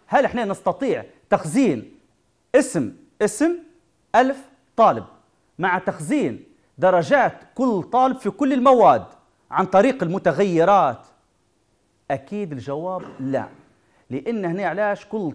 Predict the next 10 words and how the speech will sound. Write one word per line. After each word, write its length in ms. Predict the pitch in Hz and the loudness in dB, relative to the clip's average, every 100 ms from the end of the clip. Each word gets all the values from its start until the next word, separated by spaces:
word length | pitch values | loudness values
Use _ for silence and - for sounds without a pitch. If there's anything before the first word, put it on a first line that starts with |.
| - | -2
طالب 280 | 214 214 190 - | -2 -2 -6 -12
بنعطيه 420 | 123 120 214 220 | -10 -10 -10 -12
اسم 220 | - 226 | -10 -8
متغير، 520 | 226 233 269 202 120 - _ _ _ | -4 -2 0 0 -4 -8 _ _ _
طالب 240 | 196 175 139 | 2 4 2
A 420 | - 202 214 - | -6 -4 -4 -6
وطالب 460 | 143 185 160 135 214 | -4 -2 -2 -4 -8
B 80 | |
وطالب 360 | 165 151 180 131 | -8 -2 -2 -4
C، 140 | - | -6